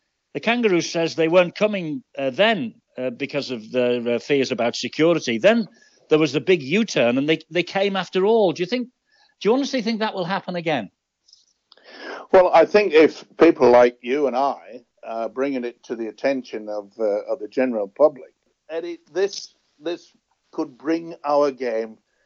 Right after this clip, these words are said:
Speaker 2: down to its knees, especially internationally wise.
Speaker 1: Well, the Women's, uh, International Rugby League will be in severe, uh, problems. The wheelchair as well, uh, International Rugby League, uh,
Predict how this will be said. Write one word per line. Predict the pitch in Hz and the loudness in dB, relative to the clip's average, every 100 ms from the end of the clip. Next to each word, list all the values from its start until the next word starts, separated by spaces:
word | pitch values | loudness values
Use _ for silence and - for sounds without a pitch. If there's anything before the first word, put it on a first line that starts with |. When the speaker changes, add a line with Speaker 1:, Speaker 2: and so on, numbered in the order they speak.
| _ _ _ _ _ _ 110 | _ _ _ _ _ _ -6
Speaker 2:
down | 107 139 139 123 | 0 2 2 -2
to | 127 120 | -6 -6
its | 117 - | -8 -12
knees, | 117 92 80 - _ | -12 -12 -18 -20 _
especially | 131 - - 196 190 175 165 - | -4 -2 4 4 4 0 0 0
internationally | 156 151 139 123 117 - 113 98 98 | -4 -2 -2 -2 -6 -6 -8 -8 -8
wise. | 87 82 57 - - _ _ _ _ - - - - | -10 -14 -14 -20 -20 _ _ _ _ -20 -20 -8 2
Speaker 1:
Well, | 170 160 | 4 6
the | 156 | 4
Women's, | 180 196 180 139 - - _ - | 4 4 2 0 -4 -10 _ 0
uh, | 127 120 | 2 2
International | 131 127 123 123 120 113 | 0 2 0 0 -4 -2
Rugby | 110 113 | -2 0
League | 113 113 98 117 _ _ - | 0 -2 -4 -12 _ _ -6
will | 123 117 | -2 0
be | 127 117 | 0 -2
in | 117 | -4
severe, | - 117 131 113 113 _ 95 _ - | -8 -4 -2 -2 -6 _ -20 _ -8
uh, | 113 107 - | -6 -6 -6
problems. | 127 101 104 101 107 - - - | -4 -4 -6 -8 -12 -16 -20 -14
The | 107 | -8
wheelchair | 123 165 151 - 127 113 110 110 | 0 2 2 0 -2 -2 -2 -6
as | 104 | -8
well, | 110 110 104 104 _ - | -2 0 -2 -6 _ -14
uh, | 107 104 - | -12 -12 -12
International | 117 104 117 110 113 110 101 | -10 -6 -4 -4 -6 -6 -2
Rugby | 107 95 104 | -2 -2 -2
League, | 104 98 90 _ _ _ _ - | -2 -2 -8 _ _ _ _ -10
uh, | 104 107 | -2 -2